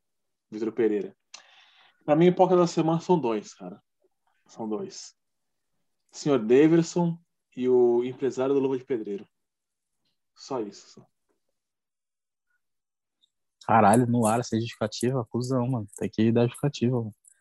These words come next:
Speaker 1: Não, o Daverson aí que, mano, é,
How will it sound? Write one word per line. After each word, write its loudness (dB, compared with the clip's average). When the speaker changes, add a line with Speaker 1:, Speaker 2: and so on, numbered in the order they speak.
Speaker 1:
Não, -8
o -6
Daverson -2
aí 2
que, 2
mano, -2
é, 0